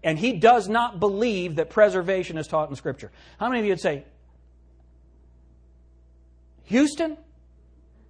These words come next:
I think we have a problem"? Right? Okay. We're, we're gonna determine whether or not this is true. He says this. Um,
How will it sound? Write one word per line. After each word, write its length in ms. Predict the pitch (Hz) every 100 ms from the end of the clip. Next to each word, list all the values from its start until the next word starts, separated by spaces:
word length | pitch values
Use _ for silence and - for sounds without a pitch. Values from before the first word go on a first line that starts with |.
| - - - - - - - 285 254 330 381 - - - - -
I 200 | 190 294
think 320 | 320 285 311 226
we 160 | 240
have 180 | 214 185
a 60 | 147
problem"? 540 | 202 208 180 120 - - - - - - - - - - - - - - - -
Right? 260 | 147 190 294 - - - - - - - - - 113
Okay. 320 | 113 135 143 196
We're, 240 | 165 190
we're 160 | 202 285
gonna 120 | 233
determine 320 | 165 202 147
whether 160 | 143 135
or 40 |
not 140 | 131 127
this 160 | 127
is 80 | -
true. 280 | - 127 92 - - - - -
He 100 | -
says 220 | 233 220 190
this. 360 | 190 131 - - - - - - - - - - - - - - - 156
Um, 460 | 143 131 123 107